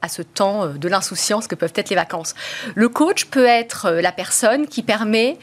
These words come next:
je dirais, d'écouter cette petite voix qui peut se faire plus persistante et qui nous dit, «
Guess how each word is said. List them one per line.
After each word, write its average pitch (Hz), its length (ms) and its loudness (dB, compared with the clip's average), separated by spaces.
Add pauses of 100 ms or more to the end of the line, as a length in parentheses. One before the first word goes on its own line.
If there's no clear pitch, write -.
(300)
je - 80 -8
dirais, 220 220 0
d'écouter 277 440 0
cette 220 220 -2
petite 214 320 -4
voix 214 500 2
qui - 120 -4
peut 202 120 -4
se 208 140 -6
faire 190 320 0
plus - 160 -4
persistante 220 720 -2 (420)
et 202 80 -2
qui - 140 -2
nous 190 140 -4
dit, « 202 300 -2